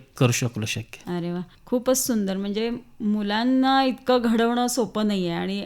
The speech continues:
Speaker 2: आज मुलं आपल्यासाठी रडतायत म्हटल्यानंतर आपण नक्कीच काहीतरी अचीव्ह केलंय असं वाटतं. आणि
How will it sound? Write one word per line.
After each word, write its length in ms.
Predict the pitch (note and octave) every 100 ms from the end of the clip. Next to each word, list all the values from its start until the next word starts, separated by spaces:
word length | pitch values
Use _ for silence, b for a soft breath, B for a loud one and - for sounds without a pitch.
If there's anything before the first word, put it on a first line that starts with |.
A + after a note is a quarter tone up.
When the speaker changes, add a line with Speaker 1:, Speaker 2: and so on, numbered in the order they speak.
| -
Speaker 2:
आज 260 | G#3 A3+ A#3
मुलं 260 | A3+ A#3 C#4+
आपल्यासाठी 600 | D4 C4+ D4 D4+ C#4+ D4+
रडतायत 460 | C#4 A3+ - B3 C4
म्हटल्यानंतर 360 | B3+ B3 B3+ B3
आपण 220 | A#3+ B3
नक्कीच 360 | A#3 A#3+ C#4
काहीतरी 280 | C#4 B3 B3
अचीव्ह 320 | A#3+ G#3+ A#3 A3+
केलंय 280 | A#3 G#3 G#3+
असं 220 | G3+ G#3+
वाटतं. 340 | G3+ F#3 G3
आणि 140 | F#3+